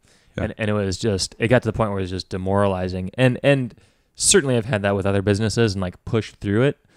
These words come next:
Speaker 2: But it, it was just to the point where it was like, "W-, why would I spend more time doing this thing when this other thing is going so well?"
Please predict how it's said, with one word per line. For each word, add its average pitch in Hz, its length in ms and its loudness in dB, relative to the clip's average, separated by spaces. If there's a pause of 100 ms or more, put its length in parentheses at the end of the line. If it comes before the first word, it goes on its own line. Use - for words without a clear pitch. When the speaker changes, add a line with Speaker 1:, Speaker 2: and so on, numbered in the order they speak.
(300)
Speaker 2:
But 107 160 4
it, 110 160 4
it 113 60 6
was 110 160 6
just - 260 0 (140)
to 156 100 2
the 120 100 0
point 104 320 0
where 95 160 -2
it 92 40 0
was 92 160 -2
like, 92 420 -4 (460)
"W-, - 100 -16 (180)
why 110 380 2
would 113 160 2
I 98 200 -2 (160)
spend 107 360 -6
more 101 220 -4
time 101 400 -6
doing 101 220 -2
this 104 200 -4
thing 113 360 -6 (400)
when 104 220 -4
this 101 220 0
other 107 160 4
thing 104 180 -2
is 95 120 -4
going 98 240 -4
so 104 340 4
well?" 101 460 0